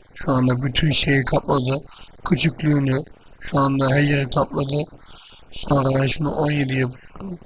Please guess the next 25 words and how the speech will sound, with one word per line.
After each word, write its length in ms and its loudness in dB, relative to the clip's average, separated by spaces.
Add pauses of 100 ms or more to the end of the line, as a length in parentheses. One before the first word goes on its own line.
(640)
Ve 160 -2
bunu 300 0
da 220 2 (960)
üst 280 -2 (220)
orta 260 0
tarafa 320 -2
gelmesini, 600 0 (1000)
sağ 220 6
orta 320 0
tarafa 320 0
gelmesini, 520 0
sağ 380 2
orta 580 0 (280)
alt 240 0
tarafına 320 0
gelmesini, 580 0 (320)
sağ 240 2
alt 400 2
tarafına 380 0
gelmesini, 600 0 (800)
e, 380 4 (380)
alt 440 2
bölmeye 400 4
gelmesi 560 0 (420)
ve 160 2